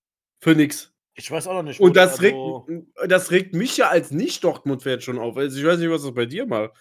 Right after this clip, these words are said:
Speaker 2: Ja,
Speaker 1: Kennst
Speaker 2: d-,
Speaker 1: du hier
Speaker 2: doch.
Speaker 1: die, wie, wie heißen die? Die Pearlers oder wie heißen die?
Speaker 2: Ja.
Speaker 1: Boah, <laughs> Junge, der flippt ja immer so geil aus, Alter. In der dritten Minute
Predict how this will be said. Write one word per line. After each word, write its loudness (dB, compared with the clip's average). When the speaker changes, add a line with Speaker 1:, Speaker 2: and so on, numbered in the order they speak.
Speaker 2:
Ja, 0
Speaker 1:
Kennst -2
Speaker 2:
d-, 2
Speaker 1:
du 4
hier 8
Speaker 2:
doch. 2
Speaker 1:
die, -2
wie, 4
wie 2
heißen 2
die? -4
Die -6
Pearlers -2
oder -2
wie -4
heißen -2
die? -8
Speaker 2:
Ja. -14
Speaker 1:
Boah, 2
<laughs> 0
Junge, 4
der 6
flippt 0
ja 6
immer 2
so 0
geil 4
aus, 2
Alter. -4
In -2
der 8
dritten -4
Minute -2